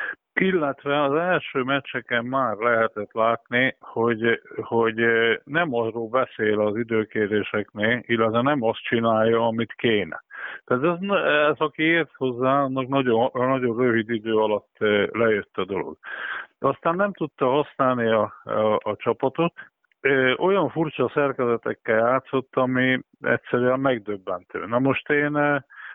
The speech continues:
ö, rengeteg, ö, meccsét láttam az idén az, az Zalaegerszegnek. Nagyon sokat a, a, a helyszínen. A múlt héten, ö, múlt héten volt a,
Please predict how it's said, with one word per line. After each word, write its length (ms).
ö, 260
rengeteg, 800
ö, 420
meccsét 460
láttam 440
az 140
idén 300
az, 160
az 220
Zalaegerszegnek. 960
Nagyon 260
sokat 360
a, 260
a, 380
a 380
helyszínen. 680
A 400
múlt 280
héten, 840
ö, 420
múlt 300
héten 680
volt 380
a, 180